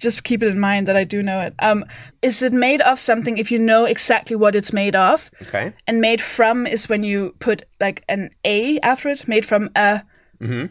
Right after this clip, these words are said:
Speaker 1: beautiful material. Made from a beautiful fabric.
Speaker 2: So in
Speaker 1: piece of
Speaker 2: other words,
Speaker 1: fabric.
Speaker 2: if it's made of, you know what it's, ma-,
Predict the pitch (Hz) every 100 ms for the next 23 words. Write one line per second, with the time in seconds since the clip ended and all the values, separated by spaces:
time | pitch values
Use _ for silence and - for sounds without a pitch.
0 | _ - 302 330 285 247 233 - 214 190
1 | 170 - 202 220 208 214 - 196 202 196
2 | _ _ - 220 277 277 226 214 170 -
3 | - - 196 165 - - - - 170 170
4 | 160 - - - 156 175 170 - 160 123
5 | 131 131 143 139 135 120 117 110 113 -
6 | - 107